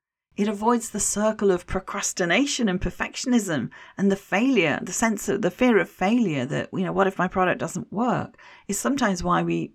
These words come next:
we just spend months building something. And it avoids the feelings of overwhelm I talked about at the start, exhaustion and paralysis by analysis that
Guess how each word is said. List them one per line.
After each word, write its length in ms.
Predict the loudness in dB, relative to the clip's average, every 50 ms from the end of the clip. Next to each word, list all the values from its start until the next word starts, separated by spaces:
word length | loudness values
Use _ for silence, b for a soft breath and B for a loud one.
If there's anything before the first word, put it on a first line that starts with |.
| _
we 120 | -8 -8 -4
just 200 | -4 -2 -4 -4
spend 260 | -4 -2 -4 -4 -4 -8 _ _ _ _
months 560 | -2 0 0 0 0 -4 -8 -10 -14 -16 -16 _ _ _
building 400 | -2 -2 -2 0 0 -2 -4 -4
something. 460 | -8 -10 -12 -12 -12 -14 -18 -20 -20 _ _ _ _ _ _ _ _ _ _ _ _ _ _ _ _ _
And 120 | -10 -8 -8
it 80 | -6
avoids 380 | -2 2 2 2 2 0 -2 -6
the 100 | -8 -8
feelings 420 | -4 0 2 2 4 4 2 2
of 160 | 2 0 0 -4 _
overwhelm 640 | 2 4 6 6 6 4 2 2 4 2 2 0 0
I 100 | -2 -2
talked 300 | -2 -4 -4 -4 -6 -6
about 220 | -4 -4 -2 -2
at 100 | -4 -8
the 60 | -8
start, 640 | -8 -8 -6 -6 -4 -2 -2 -2 -2 -4 -8 -10 -14 B B B B B B B _
exhaustion 680 | -8 -6 -4 -2 2 4 4 4 4 0 0 0 0 0
and 140 | 0 0 -2
paralysis 580 | 0 2 2 4 2 2 -2 -2 -2 -4 -4
by 200 | 0 0 2 2
analysis 680 | 2 2 4 2 4 4 2 2 0 -2 -4 -4 -4 -4
that 200 | -6 -8 -8